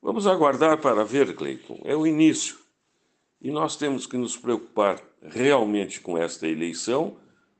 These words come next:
porque é o futuro de quatro anos do Brasil. E tomara que seja a última eleição de quatro anos e com direito à reeleição. Que bom que os novos congressistas aprovem cinco anos, mandato de cinco anos sem reeleição.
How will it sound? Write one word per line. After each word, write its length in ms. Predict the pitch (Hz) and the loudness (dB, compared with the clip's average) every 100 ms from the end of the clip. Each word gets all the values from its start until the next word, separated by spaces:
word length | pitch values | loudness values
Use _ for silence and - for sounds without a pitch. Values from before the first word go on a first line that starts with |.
| _ | _
porque 240 | 101 101 | -10 -2
é 40 | |
o 60 | 117 | -2
futuro 480 | 113 123 127 135 139 | -2 -10 -6 -6 -4
de 140 | 110 | -8
quatro 500 | 104 101 107 - 87 | -2 0 0 -2 -4
anos 320 | 92 92 80 | -2 -4 -8
do 100 | 85 | -10
Brasil. 440 | 82 78 71 71 67 | -6 -6 -6 -10 -14
E 60 | - | -8
tomara 360 | 151 156 160 | -6 -4 -4
que 80 | 139 | -4
seja 300 | - 131 110 | -8 -6 -2
a 20 | |
última 400 | 101 131 127 104 | 0 -2 -6 -8
eleição 460 | 92 87 78 - 101 | -6 -4 -6 -6 -6
de 100 | 90 | -8
quatro 460 | - 92 87 78 78 | -2 -2 -2 -4 -2
anos 460 | 78 55 - _ _ _ _ _ _ | -2 -6 -20 _ _ _ _ _ _
e 100 | 90 | -10
com 460 | 104 98 87 80 82 | -6 -4 -6 -8 -14
direito 500 | 78 95 92 98 - | -12 -4 0 -2 -2
à 60 | 76 | -8
reeleição. 640 | 71 76 69 - 65 55 _ _ _ _ _ | -6 -8 -10 -12 -14 -16 _ _ _ _ _
Que 100 | - | -10
bom 320 | 104 123 135 123 | -2 2 2 2
que 80 | |
os 440 | 104 82 78 - 76 | -4 -6 -12 -12 -4
novos 400 | 101 113 82 - | 0 0 0 -8
congressistas 1160 | 87 82 78 76 - 117 117 - 82 - - _ _ _ _ | -8 -6 -6 -8 -8 -8 -8 -10 -10 -10 -16 _ _ _ _
aprovem 600 | 80 - 117 110 87 80 | -10 -2 0 0 -2 -8
cinco 540 | - - 175 - 104 | -6 -2 -2 -2 2
anos, 440 | 107 120 117 95 - | 4 4 0 -10 -12
mandato 560 | 78 85 85 104 82 | -6 -4 0 -2 -2
de 120 | 78 | -16
cinco 380 | - 120 120 95 | -12 -10 -8 -2
anos 300 | 107 104 - | -2 -2 -8
sem 220 | - 135 | -4 -2
reeleição. 720 | 101 92 82 73 - - 62 | -2 -2 -2 -4 -8 -10 -10